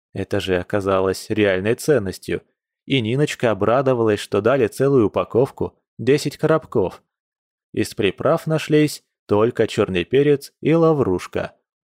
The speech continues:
Сахар выдали здоровенными белыми кусками. Больше всего меня выбил из колеи развесной чай. Чай он только по внешнему виду немного напоминал.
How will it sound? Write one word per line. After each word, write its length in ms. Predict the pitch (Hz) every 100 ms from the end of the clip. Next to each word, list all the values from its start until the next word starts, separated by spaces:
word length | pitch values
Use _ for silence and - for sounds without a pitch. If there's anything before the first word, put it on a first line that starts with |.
| _ _
Сахар 480 | - - 185 - 165
выдали 380 | 156 156 151 143
здоровенными 920 | 110 110 107 101 95 160 165 160 160 156
белыми 400 | 151 156 147 143
кусками. 680 | 165 - - 113 87 87 _ _ _ _ _ 151
Больше 400 | 151 170 - 117
всего 400 | - 120 151 131
меня 380 | 101 113 143
выбил 340 | 107 131 123 107
из 120 | 101
колеи 440 | - 101 107 117
развесной 580 | 107 95 98 95 98 92
чай. 460 | - - 87 - - _ _ _ _ _ _
Чай 340 | - 170 175 165
он 160 | 143
только 360 | 156 143 143 135
по 260 | - 139
внешнему 580 | 135 147 147 - 143 147
виду 460 | 151 165 104 92 -
немного 480 | 104 117 98 90 98
напоминал. 760 | 98 110 123 127 87 60 -